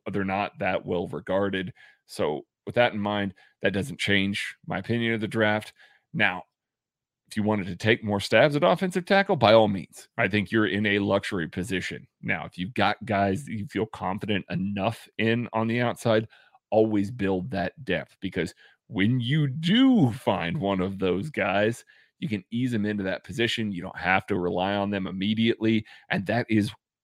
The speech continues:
<laughs> other than a good backup quarterback, is the most, you know, important backup position in the N F L is the single biggest thing that can wreck your team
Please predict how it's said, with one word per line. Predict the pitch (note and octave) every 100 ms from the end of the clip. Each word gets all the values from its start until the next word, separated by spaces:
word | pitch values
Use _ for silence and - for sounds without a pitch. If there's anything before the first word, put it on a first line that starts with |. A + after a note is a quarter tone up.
| _ _ _
<laughs> | G2 - - - -
other | A#2+ D3 D3+
than | A#2+ B2 A#2
a | A2
good | G#2+ - A#2+ A#2+
backup | A2 G#2+ G#2+ G#2 -
quarterback, | - G#2+ A2 A2+ A2+ -
is | E3 B2
the | A#2+ G#2+
most, | G2+ G2+ F#3+ A2 - _ _ _ _ _
you | A2 F#2+
know, | E2 _ _ -
important | A2+ G2 - - D3 C#3+ A2+ A2 - _ _ _ _
backup | G2+ F#2+ - G2 -
position | - F#2 G#2 - G2 F2+ F2 - _ _
in | B2+ A#2
the | A2 G2+
N | F#2+
F | F#2 F#2 G#2
L | F#2
is | F#2
the | F2
single | - - - B2+ C3 B2
biggest | C#3+ A2+ G#2+ G#2
thing | - G#2 G2
that | -
can | G#2+
wreck | F#2 G#2 G2 G#2
your | G#2+ G2+
team | G#2+ - A2 F2+ F#2